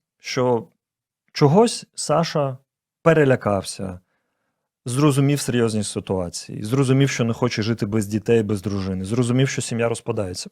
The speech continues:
Будь-що. От просто ця ситуація його, він прокинувся. Він від якогось дурману сну, від своєї закритості і гордості, від якось он у-, увімкнувся. Він почав читати книжки.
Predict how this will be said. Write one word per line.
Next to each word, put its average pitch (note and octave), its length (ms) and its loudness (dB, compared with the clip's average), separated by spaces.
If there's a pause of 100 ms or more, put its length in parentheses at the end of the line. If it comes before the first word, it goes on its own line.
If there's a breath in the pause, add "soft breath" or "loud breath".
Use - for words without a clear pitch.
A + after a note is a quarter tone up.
Будь-що. C4+ 680 0
От D#3+ 140 -8
просто G#3+ 320 0 (260 loud breath)
ця G#3+ 160 2
ситуація G3 500 0
його, C3+ 400 0 (240)
він D#3+ 200 0
прокинувся. B2+ 760 -2 (140)
Він B2 200 -2
від A2 140 -6
якогось A#2 280 0
дурману A#2+ 540 4
сну, B3 300 -2 (260 loud breath)
від A#2+ 120 -6
своєї C3+ 200 2
закритості B2+ 520 -2
і D3+ 40 6
гордості, G#3 420 2
від C3+ 180 -2
якось G#3 280 0
он D#3+ 200 -2
у-, D#3 80 0
увімкнувся. C#3 760 0 (600 loud breath)
Він D#4+ 120 0
почав C4 260 2
читати F3 320 0
книжки. - 400 -4